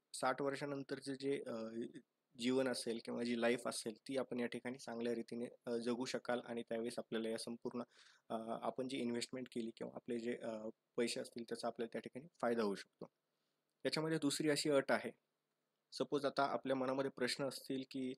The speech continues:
अ, माझे जे पैसे आहेत, ते मला जर सपोज, अ,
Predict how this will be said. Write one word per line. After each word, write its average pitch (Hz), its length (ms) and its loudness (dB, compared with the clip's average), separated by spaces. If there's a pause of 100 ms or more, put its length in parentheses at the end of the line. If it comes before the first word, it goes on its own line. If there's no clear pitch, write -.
(320)
अ, 120 160 0
माझे 117 320 2
जे 131 140 0
पैसे 120 380 0
आहेत, 123 320 -4 (120)
ते 123 80 2
मला 117 240 2
जर 120 180 0
सपोज, 123 400 -4 (120)
अ, 120 80 0